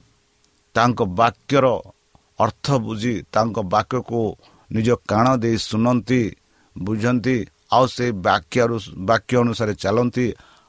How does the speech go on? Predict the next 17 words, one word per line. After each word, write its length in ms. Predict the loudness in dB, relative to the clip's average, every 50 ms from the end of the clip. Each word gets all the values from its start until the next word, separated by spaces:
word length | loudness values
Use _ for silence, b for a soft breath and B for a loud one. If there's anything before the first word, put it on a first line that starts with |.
| b b
ଆଉ 240 | 4 4 4 4 2 b b b b
ଶୟତାନଠାରୁ 1300 | b -8 -6 -4 -2 0 0 0 0 -2 -4 -4 -4 -2 -4 -4 -4 -4 -4 -4 -4 -4 -6 -8 -10 -16 _ -20 -20 _ _ 0
ଜୟ 280 | 2 4 4 4 4 2
ଲାଭ 340 | 2 0 0 0 -2 -2
କରନ୍ତି, 640 | -2 0 2 2 2 0 0 0 2 2 4 2 2 -2 b b b b b b b b b b b b b b b b b b b b b
ସେମାନଙ୍କୁ 840 | -8 -2 2 2 4 4 4 4 2 2 0 -2 -4 -2 0 0 0
ଈଶ୍ୱର 460 | 0 -2 -2 0 0 0 0 0 -4 -6 _ _ _ _ _ _ _ _ _
ସେ 240 | -6 -2 0 0 0
ସ୍ୱର୍ଗରାଜ୍ୟକୁ 800 | 0 -2 -2 -2 -2 -2 -2 -2 -2 -2 -6 -8 -8 -8 -10 -10 -10 _ -2
ନେବେ। 280 | 0 0 0 0 -4 -6 -8 -18 _ _ B B B B B B B B B B B B
ଆଉ 180 | B 2 2 2
ଯେବେ 280 | 2 2 0 2 0
ସେମାନେ 380 | -2 0 -2 -2 0 0 0 -2
ସ୍ୱର୍ଗରାଜ୍ୟକୁ 680 | -2 -2 -4 -4 -2 -2 -2 -4 -4 -6 -8 -8 -8 -6
ଯିବେ, 420 | -6 -4 -2 0 2 2 2 0 -4 _ _ _ _ _ _ _ _ -8
ସେହି 240 | -2 0 2 2
ସ୍ୱର୍ଗରାଜ୍ୟର 800 | 2 0 -2 -4 -4 -2 -2 0 0 0 -2 -2 0 2 0 0